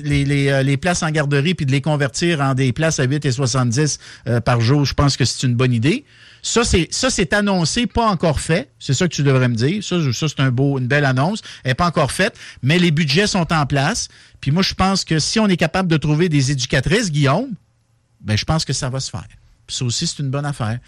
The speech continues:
Parce que t'as un paquet de familles qui payent actuellement quarante puis cinquante dollars par jour.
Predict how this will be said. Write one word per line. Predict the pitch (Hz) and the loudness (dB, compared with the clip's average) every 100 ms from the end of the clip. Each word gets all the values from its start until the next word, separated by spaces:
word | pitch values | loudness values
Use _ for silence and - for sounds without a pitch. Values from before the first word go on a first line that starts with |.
| - - | -20 -6
Parce | 117 - | -4 0
que | 135 | 0
t'as | 120 | 2
un | 110 | 2
paquet | 135 165 | 0 -2
de | - | -2
familles | 147 127 135 170 170 - - | -2 -2 -2 -4 -8 -14 -14
qui | - | -6
payent | - 151 | 0 2
actuellement | 135 - 127 127 139 | 2 2 0 2 0
quarante | 143 120 139 151 | 0 0 -2 -4
puis | - | -4
cinquante | 131 131 127 | -4 -2 -2
dollars | 123 127 127 | 0 0 -2
par | 110 | -4
jour. | 98 117 156 | -2 -2 -2